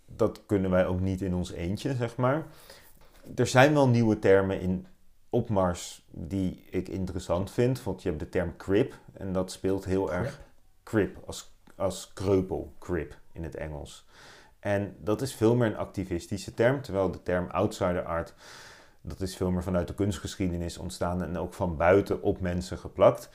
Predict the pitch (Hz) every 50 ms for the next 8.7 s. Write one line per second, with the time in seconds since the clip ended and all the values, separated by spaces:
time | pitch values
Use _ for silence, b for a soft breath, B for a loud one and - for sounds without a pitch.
0 | B B B B B 95 92 90 90 - - - 110 110 120 123 - 95 101 92
1 | - - - - 95 92 92 - 101 95 92 92 - - - _ - - _ _
2 | - 82 76 87 95 98 101 98 - 123 87 73 82 - - 101 98 - - -
3 | 101 80 90 - - - 98 92 87 87 92 87 87 - 95 85 82 80 - -
4 | - - 82 85 90 98 113 131 165 160 160 B B B B B B B B -
5 | - - 101 101 101 98 98 95 90 92 90 - 98 92 92 98 92 - - 95
6 | 110 107 - 107 98 - - - 95 - - 98 101 104 101 87 90 - 92 87
7 | - - 71 82 85 85 92 85 - - - 92 - 98 87 90 92 107 139 156
8 | 151 - - - - - 95 95 - - 82 - -